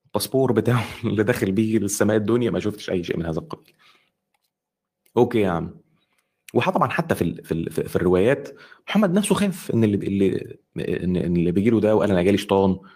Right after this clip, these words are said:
ومش عارف إيه وبتاع. حصل الحديث الغريب بتاع سيدة خديجة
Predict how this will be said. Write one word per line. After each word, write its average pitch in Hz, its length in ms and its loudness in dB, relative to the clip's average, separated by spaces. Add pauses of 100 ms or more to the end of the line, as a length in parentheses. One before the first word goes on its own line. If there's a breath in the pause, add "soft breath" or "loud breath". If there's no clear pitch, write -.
(140 loud breath)
ومش - 200 -6
عارف 78 240 -2
إيه 90 160 2
وبتاع. 90 480 -2 (520 soft breath)
حصل 107 560 0
الحديث 95 480 0
الغريب 92 480 0
بتاع - 440 -2 (560 soft breath)
سيدة 95 260 0
خديجة 95 440 0